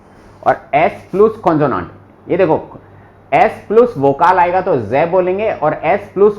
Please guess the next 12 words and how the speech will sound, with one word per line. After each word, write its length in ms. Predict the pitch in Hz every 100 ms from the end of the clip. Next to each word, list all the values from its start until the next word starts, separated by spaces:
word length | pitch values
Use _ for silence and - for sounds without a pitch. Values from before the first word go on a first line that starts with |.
| -
कॉन्सोनेंट 540 | 151 139 156 190 214
आ 80 | 190
जाए, 260 | 151 143 107 - - - - - -
कॉन्सोनेंट 500 | 156 165 180 190 170 - - - 147
होगा 260 | 165 220 226 - - -
तो 60 |
आधा 340 | 131 170 175 196
से 220 | 196 180
ही 140 | 185
निकल 240 | 220 202 156
पाता 260 | 120 95 87
है, 200 | 80